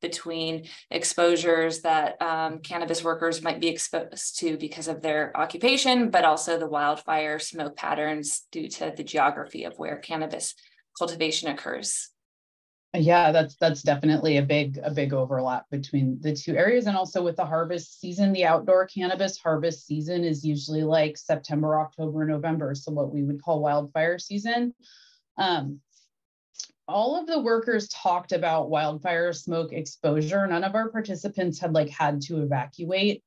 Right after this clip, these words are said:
Speaker 2: Um, but it was definitely a major health issue. They had all experienced, like, coughing or, um, sh-, you know, shortness of breath, just the usual sort of unpleasant, uh, wildfire smoke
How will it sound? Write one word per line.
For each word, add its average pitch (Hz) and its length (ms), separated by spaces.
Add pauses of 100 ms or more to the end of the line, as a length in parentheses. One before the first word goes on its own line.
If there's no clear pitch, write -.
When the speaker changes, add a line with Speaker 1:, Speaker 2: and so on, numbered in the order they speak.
Speaker 2:
Um, 143 520 (680)
but 165 280
it 170 100
was 170 180
definitely 165 600
a 165 80
major 160 420
health 147 420
issue. 147 380
They 147 140
had 156 160
all 147 180
experienced, 170 800
like, 156 180
coughing 156 800
or, 156 540
um, 139 460 (340)
sh-, - 220
you 180 100
know, 160 140
shortness 160 420
of 151 120
breath, 151 280
just 143 220
the 143 80
usual 147 340
sort 143 280
of 147 60
unpleasant, 143 640 (180)
uh, 147 120
wildfire 147 480
smoke 143 340